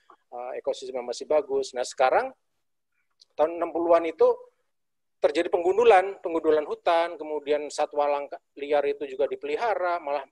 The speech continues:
dimakan sekalian gitu. Dimakan bukan kelaparan orang-orang itu ya, orang-orang Wuhan itu. Karena, karena dia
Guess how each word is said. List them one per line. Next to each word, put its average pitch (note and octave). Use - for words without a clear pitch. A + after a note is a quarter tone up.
dimakan F3
sekalian D#3
gitu. C#3
Dimakan C#3+
bukan C3+
kelaparan E3+
orang-orang C3+
itu D3+
ya, A2+
orang-orang B2
Wuhan A#2+
itu. A#2
Karena, D3+
karena D#3+
dia F3